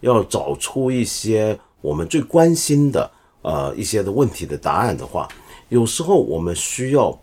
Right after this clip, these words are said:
做一些排除法，就是把一些会干扰到我们认识某件事情的不相干的东西先拿掉。这是一种抽象的过程。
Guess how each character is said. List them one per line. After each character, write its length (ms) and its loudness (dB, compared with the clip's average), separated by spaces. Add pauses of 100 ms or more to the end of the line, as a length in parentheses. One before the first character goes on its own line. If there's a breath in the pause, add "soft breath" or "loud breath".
做 180 4
一 20 2
些 220 -4
排 220 -4
除 200 -6
法， 300 -10 (420 loud breath)
就 160 0
是 120 0
把 280 -2
一 80 2
些 280 2
会 580 2
干 260 4
扰 220 0
到 200 0
我 140 -2
们 200 -4
认 180 4
识 300 0
某 260 -4
件 220 0
事 280 -4
情 220 -6
的 80 -4
不 100 -6
相 320 2
干 200 0
的 80 0
东 180 -2
西 160 -10
先 260 -6 (140)
拿 220 -8
掉。 200 -2 (680 loud breath)
这 120 6
是 160 2
一 80 4
种 220 0
抽 300 2
象 280 4
的 80 -6
过 300 -2
程。 180 -12